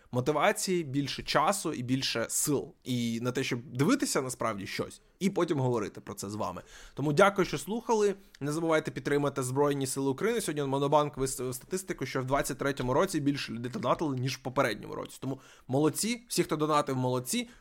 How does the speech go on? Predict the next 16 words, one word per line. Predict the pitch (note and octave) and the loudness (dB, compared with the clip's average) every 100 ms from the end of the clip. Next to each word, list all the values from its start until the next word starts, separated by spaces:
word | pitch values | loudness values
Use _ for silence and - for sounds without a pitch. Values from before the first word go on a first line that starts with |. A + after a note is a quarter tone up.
| - | -2
всі, | - | 0
хто | D3+ C#3 | 2 2
не | F3 | 2
донатив, | G#3 F#3 E3+ D#3+ C3 - | 4 4 4 2 -2 -4
не | B2+ C3+ | 0 0
молодці. | A2 G2+ - G#3 - | 0 -4 -4 -4 -4
Ідіть | B2+ C#3+ D3 | -4 -4 0
дона-, | C#3 D3 | 2 2
ідіть | D3+ D#3 E3+ C3 | 0 -2 -6 -6
закрити | B2 B2+ E3+ F3+ | 0 2 4 4
якийсь | D3+ C#3 C3 | 2 0 -4
збір, | A2+ D#3+ | 4 4
он | C#3+ | 4
там, | A#2 G#2+ - - - | -2 -8 -12 -20 -8
наприклад, | A#2+ D3 B2+ A#2 | -4 -2 -4 -2
Вілат | B2+ E3 G3+ G3+ | 2 4 4 2